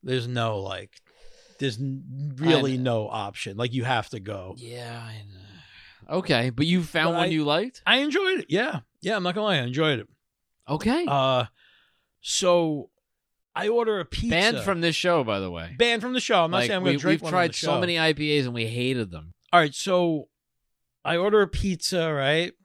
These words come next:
Speaker 1: And I'm waiting.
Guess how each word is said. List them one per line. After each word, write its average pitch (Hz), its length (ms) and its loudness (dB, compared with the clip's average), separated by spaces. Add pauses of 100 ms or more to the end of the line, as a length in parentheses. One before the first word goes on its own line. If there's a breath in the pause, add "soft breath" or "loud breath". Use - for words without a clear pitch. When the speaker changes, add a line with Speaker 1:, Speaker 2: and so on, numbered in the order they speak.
(1040)
Speaker 1:
And 127 240 -10
I'm 127 280 -14 (960)
waiting. 214 480 0